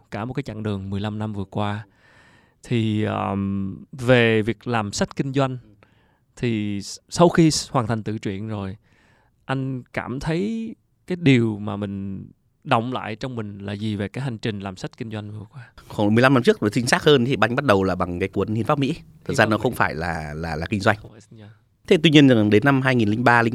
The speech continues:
Speaker 2: bốn á, thì bắt đầu mới đặt ra câu chuyện là thành lập công ty. Đấy. Mặc dù là trên giấy tờ thì Alpha được thành lập là hai nghìn lẻ năm,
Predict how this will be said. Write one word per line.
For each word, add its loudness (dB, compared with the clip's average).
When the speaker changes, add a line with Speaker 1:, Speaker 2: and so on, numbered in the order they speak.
Speaker 2:
bốn 4
á, -4
thì 0
bắt -2
đầu 0
mới -4
đặt -6
ra 0
câu -2
chuyện -4
là -2
thành -6
lập -4
công -2
ty. 4
Đấy. 0
Mặc -2
dù 6
là 10
trên 4
giấy 6
tờ 6
thì -2
Alpha 2
được 0
thành -4
lập 0
là -2
hai -2
nghìn 0
lẻ -2
năm, 2